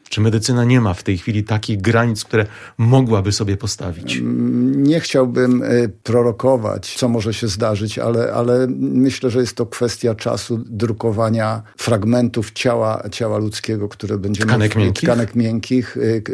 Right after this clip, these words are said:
Speaker 2: struktur kostnych, b-, bo to de facto, jeżeli chodzi o struktury kostne, to, to się dzieje. Natomiast te dwadzieścia, dwadzieścia pięć lat temu nie byliśmy sobie w stanie, mm, wyobrazić, że będziemy rekonstruować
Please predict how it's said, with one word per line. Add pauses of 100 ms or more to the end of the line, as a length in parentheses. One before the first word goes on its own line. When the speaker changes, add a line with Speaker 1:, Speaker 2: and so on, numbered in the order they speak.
(100)
Speaker 2:
struktur
kostnych,
b-,
bo
to
de
facto,
jeżeli
chodzi
o
struktury
kostne, (540)
to,
to
się
dzieje.
Natomiast
te
dwadzieścia,
dwadzieścia
pięć
lat
temu
nie
byliśmy
sobie
w
stanie,
mm,
wyobrazić, (380)
że
będziemy
rekonstruować